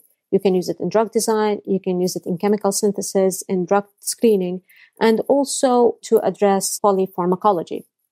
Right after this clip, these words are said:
And drug de-, repurposing, why not? A I can help identify new therapeutic uses for old or existing available drugs. But that's not the only example where A I has been used in the medical field.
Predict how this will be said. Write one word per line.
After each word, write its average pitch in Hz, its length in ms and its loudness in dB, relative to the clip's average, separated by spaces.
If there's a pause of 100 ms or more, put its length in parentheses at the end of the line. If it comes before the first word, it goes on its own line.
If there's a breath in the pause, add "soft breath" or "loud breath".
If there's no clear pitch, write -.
(100)
And 247 100 4
drug 285 200 2
de-, 277 100 0
repurposing, 202 800 -2
why 208 180 2
not? 185 200 0 (440)
A 240 220 4
I 208 340 4
can 202 220 2
help 190 460 0 (100)
identify 202 600 2
new 208 240 2
therapeutic 202 580 0
uses - 480 0
for 208 260 0
old 214 460 4
or 190 240 4
existing 180 680 -2 (120)
available 180 460 2
drugs. 185 400 -4 (800)
But 233 160 0
that's - 440 0
not 240 520 2
the 220 180 4
only 220 300 6
example 196 500 2
where 180 160 2
A 196 140 4
I 185 160 0
has 180 180 -4
been 180 140 -2
used 180 280 0
in 180 120 -4
the 170 60 -2
medical 170 320 -6
field. 190 380 0